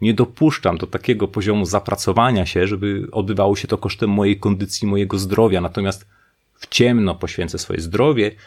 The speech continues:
a nawet życie, jeśli w ten sposób będę mógł pomóc moim najbliższym. Każdy z was musi zdecydować, co jest, e, dla niego ważne,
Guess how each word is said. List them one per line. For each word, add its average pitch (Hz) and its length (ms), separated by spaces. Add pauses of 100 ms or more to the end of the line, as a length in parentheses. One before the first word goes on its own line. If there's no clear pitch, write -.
(140)
a - 120
nawet 107 260
życie, 95 440 (400)
jeśli - 220
w - 40
ten 107 160
sposób - 460 (360)
będę 101 340
mógł 98 200
pomóc 95 540 (240)
moim 90 220
najbliższym. 113 680 (600)
Każdy 131 300
z 120 40
was 123 240
musi 101 560 (220)
zdecydować, 95 720 (200)
co - 200
jest, 92 400
e, 87 300 (220)
dla 92 100
niego 95 220
ważne, 92 460